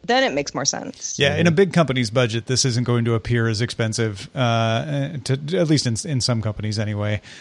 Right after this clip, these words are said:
Speaker 2: And, and like you said, it's got smart cameras on it, so it can do some adjustments and things that, that people might not be able to do.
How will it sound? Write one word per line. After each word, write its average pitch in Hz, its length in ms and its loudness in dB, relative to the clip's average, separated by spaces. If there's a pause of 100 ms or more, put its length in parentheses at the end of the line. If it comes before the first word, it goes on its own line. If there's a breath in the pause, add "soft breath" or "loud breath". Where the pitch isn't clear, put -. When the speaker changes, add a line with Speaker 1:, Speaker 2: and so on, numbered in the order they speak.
(220 loud breath)
Speaker 2:
And, 131 280 0
and 147 140 0
like 156 160 0
you 175 80 -2
said, 180 180 2
it's - 120 -2
got 208 160 4
smart 226 280 2
cameras 196 380 2
on 135 160 4
it, 190 200 -4
so 151 100 0
it 139 100 2
can 135 120 0
do 147 120 2
some 151 180 0
adjustments 139 520 0
and 139 160 -2
things 127 280 0
that, 123 260 -4
that 120 180 0
people 117 240 0
might 113 160 2
not 113 180 0
be 113 80 0
able 110 140 0
to 101 80 -2
do. 104 240 2